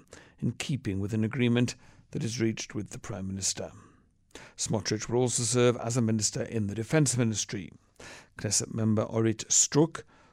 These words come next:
will serve as the National Tasks Minister, and Knesset member Ophir Sofer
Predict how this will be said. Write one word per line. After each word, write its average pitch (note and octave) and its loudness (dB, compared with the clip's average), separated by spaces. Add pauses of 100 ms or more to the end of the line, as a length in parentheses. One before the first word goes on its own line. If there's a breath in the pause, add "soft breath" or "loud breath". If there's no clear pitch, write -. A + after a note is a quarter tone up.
(120 soft breath)
will F#3+ 0
serve C3+ 4
as A#2 4
the A#2+ 0
National B2 2
Tasks - -2
Minister, G#2+ -2 (640 loud breath)
and C3+ -2
Knesset - -2
member A2+ 0 (120)
Ophir A2 -2
Sofer B2+ 4